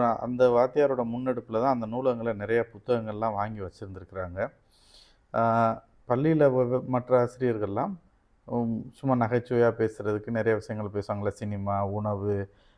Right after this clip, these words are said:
ஆ, ஊரை பத்தி பேசுறது, இதெல்லாம் பேசி இருக்கும்போது, இவர் மட்டும்,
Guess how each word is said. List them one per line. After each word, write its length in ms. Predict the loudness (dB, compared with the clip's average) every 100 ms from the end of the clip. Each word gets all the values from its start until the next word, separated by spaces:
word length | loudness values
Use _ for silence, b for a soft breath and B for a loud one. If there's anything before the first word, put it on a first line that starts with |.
| _
ஆ, 300 | 4 6 6
ஊரை 300 | 4 2 2 2
பத்தி 200 | -2 -6
பேசுறது, 420 | -6 -6 -4 -2
இதெல்லாம் 440 | 0 2 4 2 0
பேசி 300 | -2 -2 -2
இருக்கும்போது, 880 | -2 -4 -6 -6 -4 -2 -2 -4 -6 _ _ _ _
இவர் 440 | -4 0 6 6
மட்டும், 760 | 6 4 4 0 0 0 -2